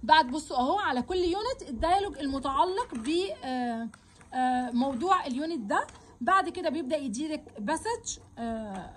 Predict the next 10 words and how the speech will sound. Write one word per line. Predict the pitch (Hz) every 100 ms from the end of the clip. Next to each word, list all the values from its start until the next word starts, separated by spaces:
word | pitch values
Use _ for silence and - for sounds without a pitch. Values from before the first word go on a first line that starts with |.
| - -
قطعة | 349 359 427 508 554 - -
وازاي | 262 - 269 220 349
تحل | 339 285 339 330
عليها. | 233 233 311 392 539 - - -
اليوم | 269 370 427
التاني | - 392 349 277
والتالت | 262 254 339 381
بقى | 262 427 539
هتبدأ | 392 349 247 330 -
ايه؟ | 330